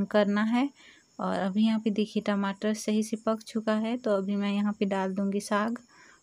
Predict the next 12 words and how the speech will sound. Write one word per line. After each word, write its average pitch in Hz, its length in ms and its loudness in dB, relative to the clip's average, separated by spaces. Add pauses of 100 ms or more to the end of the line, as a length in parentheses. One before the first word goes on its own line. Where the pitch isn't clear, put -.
(120)
और 190 320 -2
फिर 240 220 0
से 247 180 2
बता 226 300 6
रही 220 100 6
हूँ, 220 80 6
साग 214 320 2
को 226 180 0
नहीं 220 300 6
धुली 214 280 4
हूँ 214 240 4
मैं, 208 280 0